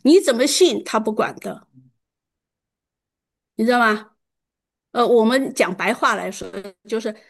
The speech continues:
呃，你怎么信他不管。可是呢，人的终结都是要到耶稣基督。就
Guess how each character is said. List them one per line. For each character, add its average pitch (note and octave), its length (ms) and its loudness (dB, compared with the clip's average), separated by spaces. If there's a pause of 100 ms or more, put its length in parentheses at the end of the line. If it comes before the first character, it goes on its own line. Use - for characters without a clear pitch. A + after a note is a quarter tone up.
(100)
呃， - 300 -10
你 C#4+ 120 4
怎 - 140 -2
么 C4+ 60 -4
信 C#4 260 -4
他 A3 160 -8
不 - 80 -10
管。 - 180 -12 (960)
可 B3+ 160 2
是 E4+ 180 2
呢， C#4 140 4
人 A3+ 240 0
的 D4 120 0
终 C#4 240 -4
结 G3+ 200 -8
都 A#3 160 -4
是 A3+ 180 -10
要 G3+ 140 -6
到 F#3+ 380 -6
耶 G#3+ 160 -6
稣 G3 220 -10
基 - 180 -14
督。 F3+ 220 -12
就 C#4 260 0